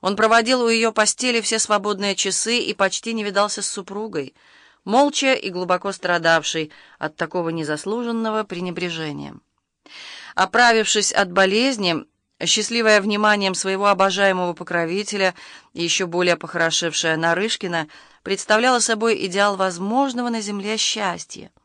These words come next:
И Александр, от природы суеверный и заражённый всевозможными мистическими верованиями, твёрдо держался убеждения, что близость такой жизнерадостной женщины, как красавица Марья Антонна,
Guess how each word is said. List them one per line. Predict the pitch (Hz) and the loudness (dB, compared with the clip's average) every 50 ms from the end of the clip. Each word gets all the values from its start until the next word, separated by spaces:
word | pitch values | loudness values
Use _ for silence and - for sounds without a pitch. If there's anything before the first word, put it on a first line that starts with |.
| _ _ _ _ _ _ _ _ _ | _ _ _ _ _ _ _ _ _
И | - 165 | -2 0
Александр, | 156 151 147 - - - 233 262 277 262 240 185 170 - - - - - - | 0 0 -2 -4 -2 0 2 4 4 2 2 0 -2 -4 -6 -12 -20 -12 -8
от | - 175 - - | -8 -8 -6 -4
природы | 185 196 202 226 240 226 202 185 | -2 -2 0 0 0 0 -2 -2
суеверный | - - 185 180 175 165 175 202 214 214 202 196 185 180 175 _ _ - _ _ _ _ _ _ - | -4 -2 -2 -2 -2 -2 -2 0 0 0 0 0 -4 -4 -6 _ _ -20 _ _ _ _ _ _ -14
и | - | -8
заражённый | 175 156 160 175 185 196 220 262 277 277 262 254 | -4 0 2 4 4 4 4 2 2 2 2 0
всевозможными | 226 - - 214 220 214 208 233 254 254 220 226 226 220 | 0 0 2 2 2 2 2 2 0 0 0 0 0 0
мистическими | 220 220 226 214 - - 247 254 - 214 185 - - 185 175 170 | 0 0 -2 -2 -4 -4 -4 -2 -2 -2 -2 -2 -2 -2 -2 -2
верованиями, | 165 160 175 220 240 254 247 226 202 190 180 170 165 160 156 147 139 - _ _ _ _ _ _ _ _ _ _ | -2 0 0 0 2 2 0 0 -2 -2 -2 -2 -2 -2 -2 -2 -4 -6 _ _ _ _ _ _ _ _ _ _
твёрдо | - 165 196 208 196 175 175 165 | -4 0 0 2 2 2 0 -2
держался | 170 170 170 170 175 170 160 - 170 160 | -2 -2 0 0 0 0 0 -2 -4 -6
убеждения, | 151 160 156 143 139 151 170 196 220 220 208 180 156 - - - - _ _ _ _ _ _ | -4 -4 -4 -4 -4 -4 -2 -2 0 0 0 0 -2 -2 -6 -14 -20 _ _ _ _ _ _
что | - - - 277 | -6 -2 -2 -2
близость | 226 240 233 233 220 196 185 185 175 - - - - - - | 0 0 0 0 0 0 0 -2 -2 -4 -6 -10 -12 -8 -6
такой | 180 180 - 214 214 | -6 -4 -2 -2 -2
жизнерадостной | 190 190 190 175 185 185 185 180 165 165 156 - 180 170 160 | -2 -2 -2 -2 0 2 2 2 2 0 -4 -4 -4 -4 -4
женщины, | 156 185 214 240 240 208 - 180 170 165 160 | -2 0 0 0 0 -2 -2 -4 -4 -4 -4
как | - 165 156 | -4 -6 -6
красавица | - - 175 175 175 - 185 175 170 160 - 175 170 | -4 -2 -2 0 0 2 2 2 2 0 -2 -4 -2
Марья | 170 165 165 165 165 165 | -2 -2 -2 0 -2 -2
Антонна, | 170 165 - 175 160 156 156 156 156 147 | -4 -4 -6 -4 -4 -2 -2 -2 -2 -4